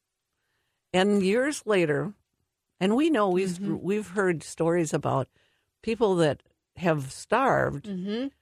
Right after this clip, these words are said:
Speaker 1: when they, and, or just not, I mean, he d-,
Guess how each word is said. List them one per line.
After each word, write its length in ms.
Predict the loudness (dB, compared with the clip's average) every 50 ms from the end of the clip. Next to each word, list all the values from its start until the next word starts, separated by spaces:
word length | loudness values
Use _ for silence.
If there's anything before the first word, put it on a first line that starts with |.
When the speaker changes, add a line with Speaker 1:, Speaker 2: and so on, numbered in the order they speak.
| _ _ _ _
Speaker 1:
when 120 | 0 2 2
they, 280 | 4 2 2 0 -4 -6 -2
and, 320 | 0 2 2 2 2 0 -2
or 240 | 0 2 2 2 2
just 300 | 0 -2 -2 -2 -6 -8 -4
not, 240 | -4 -2 -2 -4 -6 -10 _ _ _ _ _
I 80 | -2 0
mean, 180 | 2 2 2 2
he 140 | 2 0 -2
d-, 120 | -4 -6